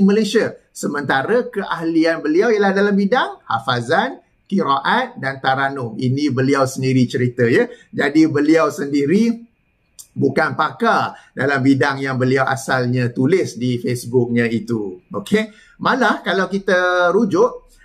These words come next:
dalam, uh, Facebook Ustaz Doktor Lukman di profilnya itu, sebagaimana tangkap layar, beliau sendiri tulis,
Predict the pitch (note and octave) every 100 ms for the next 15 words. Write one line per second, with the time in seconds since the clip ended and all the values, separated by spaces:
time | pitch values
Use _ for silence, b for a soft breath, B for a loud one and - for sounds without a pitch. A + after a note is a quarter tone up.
0 | b A#2 D#3+ E3+ E3+ E3+ E3+ E3+ E3 E3+
1 | E3+ - A#2+ C3 C#3 C#3 C#3 C3+ C3+ -
2 | _ _ _ _ _ _ _ _ G3+ F#3+
3 | - G3 - - D3+ - F#3 D#3 D3 -
4 | D#3 C#3+ - B2+ D3 D3 C#3+ C#3+ E3+ D3
5 | C#3+ A#2+ F3 B3 - b b - - C3+
6 | C#3 C#3+ C#3+ C3 C#3+ D#3+ - B2+ C3 C3
7 | E3 A3+ A3+ A#3+ B3 C#4+ C#4 E3+ C3 C#3+
8 | -